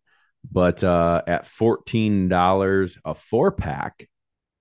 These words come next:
we're gonna switch to Busch Light real quick. Um, here enjoying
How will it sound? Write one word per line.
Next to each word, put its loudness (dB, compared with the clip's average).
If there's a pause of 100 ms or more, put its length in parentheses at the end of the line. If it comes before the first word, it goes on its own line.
(100)
we're 4
gonna 6
switch 2
to -4
Busch 0
Light -4
real -2
quick. -14 (560)
Um, -4 (500)
here 2
enjoying 0